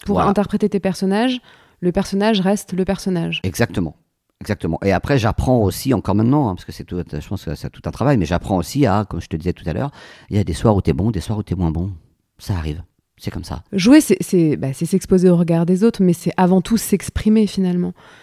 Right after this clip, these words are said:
Speaker 1: Qu'est-ce que
Speaker 2: Oui.
Speaker 1: tu nous dis, toi, quand tu joues ?
Speaker 2: Euh, moi, ce que j'essaie de montrer, que ce que je veux que mon-, montrer, c'est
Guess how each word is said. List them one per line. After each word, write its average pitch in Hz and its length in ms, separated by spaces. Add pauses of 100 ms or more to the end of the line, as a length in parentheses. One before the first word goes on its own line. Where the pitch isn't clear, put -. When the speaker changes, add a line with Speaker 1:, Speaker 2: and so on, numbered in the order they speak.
(180)
Speaker 1:
Qu'est-ce - 160
que - 80
Speaker 2:
Oui. 156 80
Speaker 1:
tu 226 80
nous 226 140
dis, 220 180
toi, 202 200
quand 185 140
tu 175 160
joues ? 190 200 (460)
Speaker 2:
Euh, 120 380
moi, 151 140
ce - 80
que 156 80
j'essaie 143 400
de 107 180
montrer, 143 640
que 123 100
ce 107 80
que 127 120
je 95 80
veux 131 120
que 123 140
mon-, 117 260
montrer, 113 440
c'est 95 760